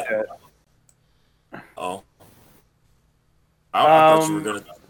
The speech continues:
Speaker 1: Penny,
Speaker 2: about Pappy.
Speaker 1: yeah, <laughs> I mean, Penny, uh, is, uh,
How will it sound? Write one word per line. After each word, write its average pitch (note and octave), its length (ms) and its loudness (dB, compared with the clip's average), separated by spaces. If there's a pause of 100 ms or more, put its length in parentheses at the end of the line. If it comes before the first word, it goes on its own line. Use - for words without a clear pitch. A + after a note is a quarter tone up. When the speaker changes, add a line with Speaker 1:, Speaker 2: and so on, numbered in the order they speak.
(160)
Speaker 1:
Penny, B3 400 2
Speaker 2:
about C3+ 220 -6
Pappy. G#3 80 -2
Speaker 1:
yeah, E3 1500 2
<laughs> - 20 -
I F3+ 40 0
mean, E3+ 280 -4
Penny, G#3+ 500 0
uh, D3 380 10
is, C3+ 520 -4
uh, A2+ 340 -4